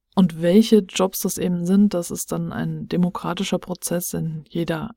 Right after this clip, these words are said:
Nachbarschaft, jeder eigenen Nachbarschaft dann. Für mich hört sich das alles sehr gut an und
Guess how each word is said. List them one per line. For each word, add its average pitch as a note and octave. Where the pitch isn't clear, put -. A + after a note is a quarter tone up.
Nachbarschaft, -
jeder -
eigenen D#3
Nachbarschaft -
dann. -
Für F#3+
mich G3
hört G3+
sich A3
das F#3+
alles G3
sehr G3
gut A3
an G3+
und F#3